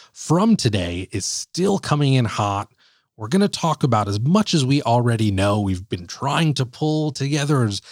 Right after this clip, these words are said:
as many different kind of, uh, day one reports and experiences from today especially as possible. But, uh, but a lot of the logistics and changes that have happened throughout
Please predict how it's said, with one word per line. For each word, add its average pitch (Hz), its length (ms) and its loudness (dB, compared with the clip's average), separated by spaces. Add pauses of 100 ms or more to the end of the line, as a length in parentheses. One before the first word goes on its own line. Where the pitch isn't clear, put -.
(120)
as - 80 -14
many 165 260 4
different 127 400 -2
kind 107 220 -6
of, 92 160 -8
uh, 90 140 -8
day 143 260 2
one 180 240 4
reports 156 560 -2
and 98 160 -8
experiences 185 880 2
from 107 200 -4
today 120 580 0
especially 160 840 -2 (360)
as 117 240 -4
possible. 180 840 0 (400)
But, 117 440 2
uh, 110 240 2
but 117 160 0
a 104 40 0
lot 120 320 4
of 190 140 2
the 131 80 0
logistics 117 720 0
and 110 120 0
changes 135 640 4
that 101 100 -2
have 90 120 -4
happened 113 440 -2
throughout 101 320 -2